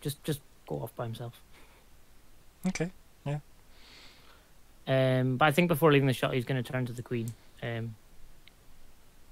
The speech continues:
Speaker 1: and just, like, just before he leaves, just say, "Sorry, Your Highness," and then just leave.
Speaker 2: I think, like,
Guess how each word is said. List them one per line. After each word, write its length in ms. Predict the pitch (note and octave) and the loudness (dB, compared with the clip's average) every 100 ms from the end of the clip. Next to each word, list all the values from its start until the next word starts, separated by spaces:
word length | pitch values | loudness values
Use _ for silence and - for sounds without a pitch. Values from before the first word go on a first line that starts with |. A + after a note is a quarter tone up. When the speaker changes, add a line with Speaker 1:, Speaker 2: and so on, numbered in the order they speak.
| - - - - - - - - - - - - - - - | -20 -20 -20 -20 -20 -20 -20 -20 -20 -20 -20 -20 -20 -16 -6
Speaker 1:
and 160 | B2 | -4
just, 260 | A#2 - - | -4 -6 -6
like, 100 | A#2+ - | -10 -10
just 180 | C#3+ - | -10 -8
before 240 | B2 B2 | -8 -6
he 60 | A#2 | -6
leaves, 240 | A2+ A2+ | -6 -10
just 120 | - - | -12 -16
say, 80 | C#3+ - - - - - - - - - | -16 -20 -20 -20 -20 -20 -20 -20 -20 -16
"Sorry, 360 | - C#3 B2 | -4 0 0
Your 100 | A#2+ | 0
Highness," 440 | A#2+ A#2+ B2 - - - - - | -2 -2 -4 -8 -16 -20 -20 -6
and 80 | B2 | -2
then 100 | A#2 | -2
just 160 | A2+ | -2
leave. 220 | A#2 A2+ - - - - - - - - - - - - - - - - - - - - - - - - - - | -6 -10 -12 -20 -20 -20 -20 -20 -20 -20 -20 -20 -20 -20 -20 -20 -20 -20 -20 -20 -20 -20 -20 -20 -20 -20 -20 -10
Speaker 2:
I 60 | C3 | -4
think, 220 | C3+ - - | -2 -4 -4
like, 180 | D#3 | -4